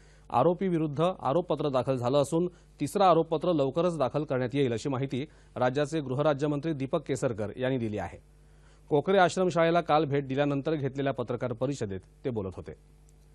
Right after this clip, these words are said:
आश्रमशाळेतल्या विद्यार्थिनीच्या सुरक्षेसाठी महिला समित्या, पत्रपेटी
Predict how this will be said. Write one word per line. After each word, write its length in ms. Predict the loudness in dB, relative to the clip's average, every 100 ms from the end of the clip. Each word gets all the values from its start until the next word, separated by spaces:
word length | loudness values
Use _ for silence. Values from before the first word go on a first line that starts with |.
| -20 -10 -2
आश्रमशाळेतल्या 760 | 0 2 0 4 4 4 2
विद्यार्थिनीच्या 800 | 2 0 0 0 -2 -2 0 -2
सुरक्षेसाठी 760 | -2 -4 -4 -4 -2 -2 -4
महिला 420 | -6 -6 -2 0 0
समित्या, 460 | 0 -2 2 0
पत्रपेटी 640 | 0 -4 -2 -2 -2 -2